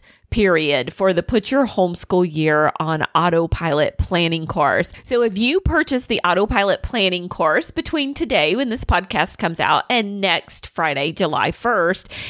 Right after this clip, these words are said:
you can get our very special Plan Your Life bonus that comes with our course this year. So there are a number of things in the bonus. First of all, there is our Plan Your Life ebook, which has a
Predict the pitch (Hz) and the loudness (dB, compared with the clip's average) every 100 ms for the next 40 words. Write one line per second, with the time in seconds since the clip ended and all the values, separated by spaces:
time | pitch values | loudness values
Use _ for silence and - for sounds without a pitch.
0 | - 214 285 320 370 233 226 - 202 202 | -8 -2 -2 2 0 0 -2 0 0 0
1 | 196 196 190 247 - 208 190 247 202 - | 0 0 2 0 -2 -2 0 0 -2 0
2 | 196 185 196 175 175 165 156 160 - - | 2 2 2 0 0 2 2 0 -2 -14
3 | 156 147 180 214 226 147 151 - - _ | -10 -2 0 0 0 -2 -2 -6 -16 _
4 | 170 160 - - 160 160 165 151 156 - | 0 0 0 -4 -6 -2 0 2 0 0
5 | 151 156 - 160 151 113 - - - - | -2 -2 -4 -2 0 0 0 -4 -10 -2
6 | 233 208 190 208 202 202 220 208 196 202 | -2 2 2 2 2 2 2 0 -2 0
7 | 180 175 175 165 165 - 190 190 - 190 | -2 2 2 2 -2 0 0 0 -2 0
8 | 175 165 165 165 165 165 156 - 220 196 | 2 2 2 2 2 2 0 2 2 2
9 | 185 175 170 156 175 - 277 262 214 208 | 2 0 2 2 0 -2 -2 2 2 0
10 | 190 180 - 175 175 170 | -4 -6 -2 -2 0 -2